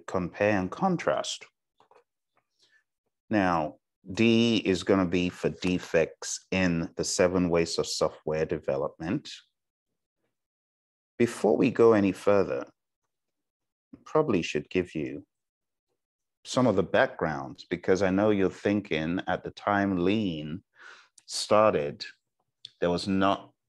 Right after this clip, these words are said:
really strong emphasis on the world of software, was there?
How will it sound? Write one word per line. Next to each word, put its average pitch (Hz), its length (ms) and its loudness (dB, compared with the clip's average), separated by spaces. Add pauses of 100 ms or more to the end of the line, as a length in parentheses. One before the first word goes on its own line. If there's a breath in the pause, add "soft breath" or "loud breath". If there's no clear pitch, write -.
really 87 680 0
strong 95 600 -2 (140)
emphasis 90 640 -6
on 82 140 -6
the 80 80 -8
world 82 320 -4
of 76 120 -8 (480)
software, - 580 -6 (200)
was 80 320 -6
there? - 220 -16